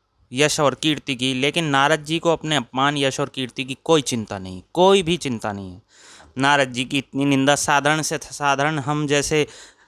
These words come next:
मच्छर के समान प्रतिदिन मरने वाले जीव भी उनकी निंदा करते रहते हैं, लेकिन उनको उसकी कोई भी चिंता नहीं है।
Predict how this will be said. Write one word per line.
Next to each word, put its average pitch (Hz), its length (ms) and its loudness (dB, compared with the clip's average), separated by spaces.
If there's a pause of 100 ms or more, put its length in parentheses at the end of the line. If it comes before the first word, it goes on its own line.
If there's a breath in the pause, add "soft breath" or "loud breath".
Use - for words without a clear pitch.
(300 loud breath)
मच्छर 165 420 2
के 175 120 2
समान 165 300 2
प्रतिदिन 160 460 -2
मरने 156 320 2
वाले 151 280 4
जीव 151 340 2
भी 165 200 2
उनकी 139 240 0
निंदा 135 300 2
करते 127 320 -2
रहते 120 260 -4
हैं, 143 80 -6
लेकिन 135 280 -4
उनको 135 300 -2
उसकी 120 280 -6 (100)
कोई 143 340 4
भी 120 220 -2
चिंता 107 400 -6
नहीं 101 280 -6
है। 90 100 -14